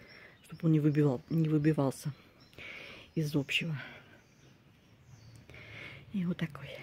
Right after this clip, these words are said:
красивый куст. Чип 'н Дейл. Так, здесь у меня лавоглуд.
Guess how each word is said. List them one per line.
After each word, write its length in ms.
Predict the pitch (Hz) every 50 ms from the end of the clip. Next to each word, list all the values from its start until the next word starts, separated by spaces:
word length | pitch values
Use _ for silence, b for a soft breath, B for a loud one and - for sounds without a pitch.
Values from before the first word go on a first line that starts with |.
| B B B B B B B -
красивый 600 | - 165 156 - - - - - 156 139 143 135
куст. 520 | - - - 170 190 208 - - - - - - - - - - - - - - - - b b b b b b b b b b b b b b b b b b b b b b b b - - _ -
Чип 240 | - - 117 - -
'н 180 | 175 147 139 139
Дейл. 380 | - 160 156 156 156 156 165 156 B B B B B B B B B B B B - - - B B B B B B B B B B B B B -
Так, 240 | - 208 175 170 165
здесь 380 | 170 180 - 226 202 - -
у 40 | 196
меня 320 | 185 180 175 170 165 160 B B B B B B B B B B B B B
лавоглуд. 760 | B 202 190 175 170 170 165 160 170 175 220 285 311 302 - -